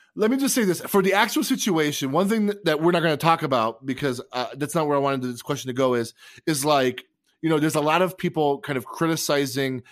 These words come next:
the social justice aspect of this, because there's now been a big plea of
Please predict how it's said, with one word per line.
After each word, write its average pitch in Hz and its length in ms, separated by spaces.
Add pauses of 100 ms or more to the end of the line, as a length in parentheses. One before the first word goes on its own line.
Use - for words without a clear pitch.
(120)
the 147 100
social 165 380
justice 135 420
aspect 123 360
of 107 140
this, 113 180
because 127 260
there's 131 220
now 139 240
been 135 160
a 127 40
big 131 360
plea 120 400 (420)
of 120 460